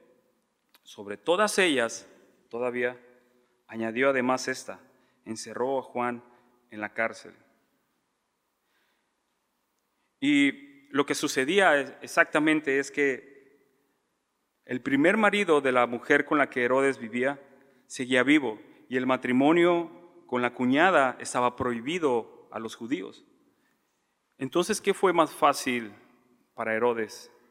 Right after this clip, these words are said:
hacer? Pues encerrar a Juan, tomarlo, encadenarlo y así callar la voz que le estaba taladrando los oídos.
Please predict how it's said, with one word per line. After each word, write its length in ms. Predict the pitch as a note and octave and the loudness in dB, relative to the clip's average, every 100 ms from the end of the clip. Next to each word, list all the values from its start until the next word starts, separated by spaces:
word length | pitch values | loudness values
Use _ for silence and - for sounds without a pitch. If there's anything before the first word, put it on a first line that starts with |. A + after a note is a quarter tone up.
| _ _ _ | _ _ _
hacer? 400 | A2 - A2 - _ _ _ _ _ _ _ _ _ _ _ _ _ _ _ _ _ _ _ | -16 -10 -10 -12 _ _ _ _ _ _ _ _ _ _ _ _ _ _ _ _ _ _ _
Pues 200 | B2+ - | -6 -2
encerrar 400 | C3+ C#3 C#3 F#3+ | -2 0 0 0
a 60 | |
Juan, 320 | - F#3+ G#3 - - _ _ _ _ _ _ _ | 0 0 0 -4 -20 _ _ _ _ _ _ _
tomarlo, 840 | - A2+ C3 D#3 F#3+ G3 G3+ - - | -8 2 4 4 4 0 -2 -12 -14
encadenarlo 840 | A2+ A#2 A2+ A2 A#2 D3 F3 F#3 - - - _ _ _ | -10 -6 -4 0 0 2 0 -2 -6 -20 -20 _ _ _
y 100 | A#2+ | -6
así 220 | B2 - C#3+ | -6 -4 -4
callar 440 | C#3+ C3 C3+ D#3+ | 0 4 4 6
la 100 | C#3 | 4
voz 240 | B2 C3+ | 2 -2
que 120 | - C3+ | -2 -2
le 80 | |
estaba 920 | A#2 - B2+ B2+ A#2+ - - - _ _ | -2 -2 2 2 2 -2 -14 -20 _ _
taladrando 680 | A#2+ A2+ A2+ A#2 B2 C#3 A#2+ | -6 -2 -2 2 2 2 -2
los 200 | G#2 - | -4 -10
oídos. 440 | G#2+ A#2+ A2 - | -12 -10 -12 -16